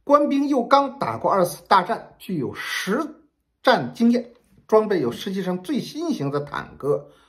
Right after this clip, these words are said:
火炮和各种轻，轻重武器，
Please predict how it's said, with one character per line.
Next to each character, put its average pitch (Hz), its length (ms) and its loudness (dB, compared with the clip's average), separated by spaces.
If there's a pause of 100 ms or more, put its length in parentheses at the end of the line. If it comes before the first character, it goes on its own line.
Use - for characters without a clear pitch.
(160)
火 - 200 -10
炮 - 360 -2
和 - 120 -8
各 143 200 -4
种 95 180 -10
轻， 202 400 -6
轻 247 300 -4
重 196 180 -4
武 98 240 -12
器， 82 300 -20